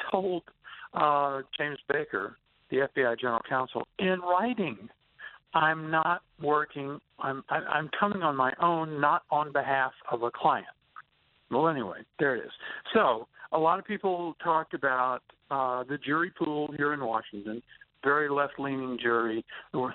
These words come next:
three Clinton donors on it. I mean, the, the case was about <laughs> Hillary Clinton dirty tricks, and there were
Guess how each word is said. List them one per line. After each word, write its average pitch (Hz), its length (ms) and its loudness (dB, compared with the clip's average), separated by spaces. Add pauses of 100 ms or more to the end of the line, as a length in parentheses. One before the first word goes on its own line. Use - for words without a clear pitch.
(120)
three 170 600 2 (380)
Clinton 139 380 2
donors 127 520 0
on 82 140 -6
it. 80 140 -8
I 104 80 0
mean, 117 240 0
the, 131 80 0 (120)
the 120 140 -4 (100)
case 202 200 2 (100)
was 131 160 2
about 135 520 2
<laughs> - 60 -4
Hillary 131 300 2
Clinton 127 460 -4 (320)
dirty 139 280 2 (140)
tricks, 139 380 0
and 135 80 0
there 123 60 2
were 127 100 0